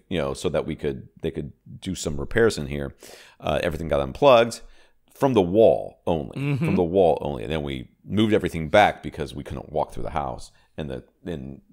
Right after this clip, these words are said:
Speaker 1: we needed everything to be plugged. I plugged it back in, and I'm pretty sure that I, I am now discovering that my, the battery on that thing is probably dying. It's just l-, out-,
Speaker 2: Mm.
Speaker 1: outlived its, its usefulness, and I just have to get another one.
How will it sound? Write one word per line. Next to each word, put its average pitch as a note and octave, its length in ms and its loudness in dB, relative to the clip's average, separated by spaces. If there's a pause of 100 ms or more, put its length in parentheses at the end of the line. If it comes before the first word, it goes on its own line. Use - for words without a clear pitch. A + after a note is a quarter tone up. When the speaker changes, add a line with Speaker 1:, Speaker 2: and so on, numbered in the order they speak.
(160)
Speaker 1:
we G2 120 -8
needed E2 220 -4
everything - 260 -8
to C2 60 -6
be - 40 -10
plugged. C#2+ 220 -2
I - 80 -4
plugged G#2+ 240 -2
it F2+ 80 -2
back E2+ 240 2
in, G2 180 2 (380)
and F2 220 0
I'm E2 260 -2
pretty A2 480 0
sure E2+ 320 -4
that B1+ 340 -6
I, D#2 160 -4
I D#2 120 -2
am D2 200 -8 (120)
now D#2 340 -6
discovering C#2+ 640 -2
that C2 180 -8
my, C2 200 -6
the - 160 -10
battery C#2+ 480 0
on A#1+ 140 -8
that B1 220 -10
thing B1 220 -10
is A1+ 140 -12
probably B1 540 -10 (760)
dying. G#1 540 -8
It's A1 120 -16
just - 220 -14
l-, - 140 -14 (320)
out-, D2+ 220 -6
Speaker 2:
Mm. G3+ 80 0
Speaker 1:
outlived A2+ 400 -2
its, - 300 -12
its - 260 -8
usefulness, A#1 580 -10
and A1+ 80 -8
I - 20 -8
just - 180 -12
have A#1+ 120 -12
to - 60 -16
get A1+ 140 -8
another A1 300 -10
one. - 240 -12